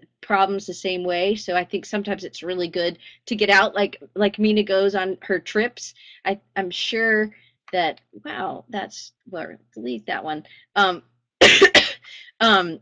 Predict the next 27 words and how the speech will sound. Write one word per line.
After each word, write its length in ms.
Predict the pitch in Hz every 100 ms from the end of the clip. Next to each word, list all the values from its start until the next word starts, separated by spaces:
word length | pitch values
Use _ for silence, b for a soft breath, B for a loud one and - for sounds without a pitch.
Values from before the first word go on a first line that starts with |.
| _
I'm 160 | - 226
sure 320 | 214 - 226
that 320 | 208 180 - _ - _ -
there's 200 | - 208
some 140 | - 214
things 200 | 208 196
that 120 | 190
you 120 | 196
guys 240 | 196 196 196
might 160 | 196
wanna 180 | 180 185
know. 200 | 185 180
Feel 180 | - 196
free, 260 | 190 196 190
email 340 | 202 185 180 175
me, 220 | 175 147
and 140 | 170
we'll 220 | 165 160 - b b _ _
get 260 | 220 202 _
some 520 | - - 180 170 165 -
stuff 420 | - - 190 185
about 260 | 185 180 180
creativity, 720 | - 185 180 - 175 175 180
and 140 | 170
we'll 280 | 147 151 151
try 300 | 147 190 175 180
to, 520 | - 185 180 175